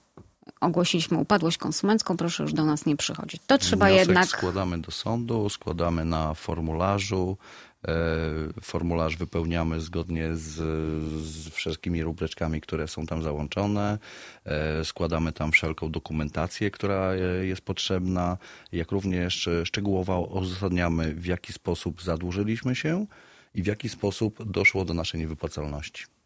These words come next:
Speaker 1: Czyli zbieramy wszystkie dokumenty, które mówią, że oto nie możemy płacić. Nie,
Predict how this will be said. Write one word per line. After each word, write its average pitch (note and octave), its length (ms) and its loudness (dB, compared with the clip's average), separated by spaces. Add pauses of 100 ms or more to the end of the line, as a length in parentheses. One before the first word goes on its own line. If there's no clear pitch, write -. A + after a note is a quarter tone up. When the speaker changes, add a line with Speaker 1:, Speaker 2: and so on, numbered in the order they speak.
(320)
Speaker 1:
Czyli C#4+ 160 10
zbieramy A3+ 400 10
wszystkie - 320 4
dokumenty, F3 580 6
które E3+ 260 2
mówią, E3 360 4
że E3 180 0
oto F3+ 260 2
nie E3+ 140 6
możemy E3 420 4
płacić. D#3 560 2
Nie, G#3 340 12